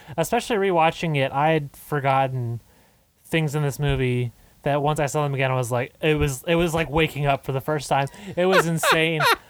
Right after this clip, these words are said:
Speaker 1: Like, there were moments in this movie that, like, just the memories that brought back were, like, so, like, not just remembering watching the movie, but remembering exactly how I felt watching those scenes as a kid. It was fucking wild watching this now.
Speaker 2: Mm.
Speaker 1: 'Cause I,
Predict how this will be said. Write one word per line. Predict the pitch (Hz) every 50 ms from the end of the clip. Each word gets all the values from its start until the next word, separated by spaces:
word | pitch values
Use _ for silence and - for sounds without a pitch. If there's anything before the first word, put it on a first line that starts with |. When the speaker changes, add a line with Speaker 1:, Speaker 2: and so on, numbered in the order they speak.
| - - -
Speaker 1:
Like, | 190 180 175 -
there | - 208 220
were | 220 214 214 208 196 180 170 165
moments | 165 175 175 185 190 190 180
in | 185
this | 180 170 -
movie | - 160 165 160 160
that, | 156 147 139
like, | 147 143 135 - - - - - - - - - _ _ _ _ _ _ _ _ _ _ _ _ _ -
just | - 170 -
the | - 202
memories | 180 156 165 175 190 185 165
that | 147 151 135
brought | 151 147 147
back | 143 147 147 147 -
were, | 156
like, | 143 131 127 -
so, | - - - 170 175 180 180 180 180 165 135
like, | 143 143 135 - - - - - - - - - 147
not | 147 156 196 202
just | - 254 - - -
remembering | 175 170 175 180 175 165
watching | 156 156 151 - 175
the | 165 151
movie, | 139 135 147
but | 143 151
remembering | 151 135 143 151 151 160 151 135
exactly | 143 127 143 139 131 139 127
how | 135 147 135
I | 131 135
felt | 131 - - - 131 123 135 131 -
watching | 127 123 123 127 123 - 127 127
those | 123 123 127 120
scenes | - - 127 123 131 127
as | 127 123 117
a | 123
kid. | 107 - - 127 123 135 143
It | 147 151 156
was | 151 160 151 123 - - _ _ _ _ _ _
fucking | - 165 143 - 147 143 135 127
wild | 120 123 123 123 123 127 123 120 117 -
watching | 127 117 110 113 - 147 139 -
this | - 135 - -
now. | - - - 180 - -
Speaker 2:
Mm. | 131 120 92 78 73 - - -
Speaker 1:
'Cause | - 156
I, | 165 160 156 160 156 156 151 -